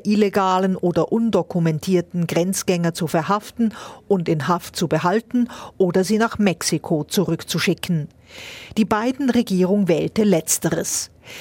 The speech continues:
Sie weicht also auf Maßnahmen aus, die aus der Trump-Zeit stammen.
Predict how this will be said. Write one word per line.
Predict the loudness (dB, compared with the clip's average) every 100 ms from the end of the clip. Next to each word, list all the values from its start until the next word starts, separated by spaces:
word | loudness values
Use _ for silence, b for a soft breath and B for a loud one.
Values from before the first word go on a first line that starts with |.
| B
Sie | 0 2
weicht | 0 -2 -2 2
also | 2 2 2
auf | 0 0
Maßnahmen | 0 0 0 2 2 2 0
aus, | 0 0
die | -2 -2
aus | 0
der | 0 0
Trump-Zeit | 0 0 0 -4 -2 0 0
stammen. | 0 0 0 -4